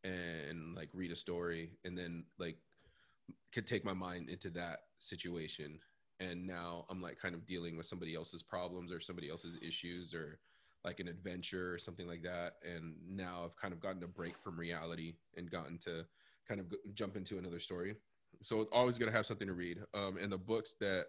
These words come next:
the series that I, like, love the most is, uh, Harry Potter. Dude, I'm, like, a Harry Potter head from, like,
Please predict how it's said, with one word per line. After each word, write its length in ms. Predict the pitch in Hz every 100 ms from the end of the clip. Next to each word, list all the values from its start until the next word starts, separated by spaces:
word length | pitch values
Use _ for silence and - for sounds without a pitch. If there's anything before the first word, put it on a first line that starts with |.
| 95
the 80 |
series 420 | 113 - 127 117 98
that 80 | 90
I, 100 | 87
like, 220 | 85 82
love 320 | 87 87 85
the 80 | 82
most 460 | 85 85 82 - - - - - -
is, 240 | 98 85
uh, 180 | 90 85
Harry 160 | 104 98
Potter. 320 | 110 113 80 -
Dude, 160 | 90 95
I'm, 200 | 92 90
like, 160 | 87 85
a 120 | 85
Harry 300 | 104 87 87 - - -
Potter 260 | - 98 87
head 340 | - 90 90 -
from, 240 | - 92 82
like, 220 | 80